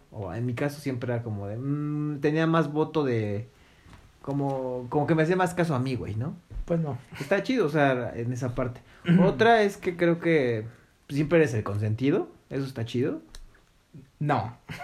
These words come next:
Speaker 1: ¿Tu hermano no es el consentido de los dos?
Speaker 2: Sí, pero
Speaker 1: Entonces
Speaker 2: no está chido.
Speaker 1: Claro que sí.
Speaker 2: No, ¿por qué va a estar chido que haya un consentido?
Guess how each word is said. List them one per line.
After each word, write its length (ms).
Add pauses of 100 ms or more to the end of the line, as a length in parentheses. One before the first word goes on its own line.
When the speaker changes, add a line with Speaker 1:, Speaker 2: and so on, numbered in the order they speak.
(760)
Speaker 1:
¿Tu 140
hermano 320
no 80
es 60
el 80
consentido 420
de 80
los 120
dos? 100
Speaker 2:
Sí, 340
pero 120
Speaker 1:
Entonces 440 (360)
Speaker 2:
no 160
está 260
chido. 580 (160)
Speaker 1:
Claro 260
que 100
sí. 180 (300)
Speaker 2:
No, 560
¿por 140
qué 80
va 60
a 40
estar 240
chido 280
que 180
haya 260
un 200
consentido? 720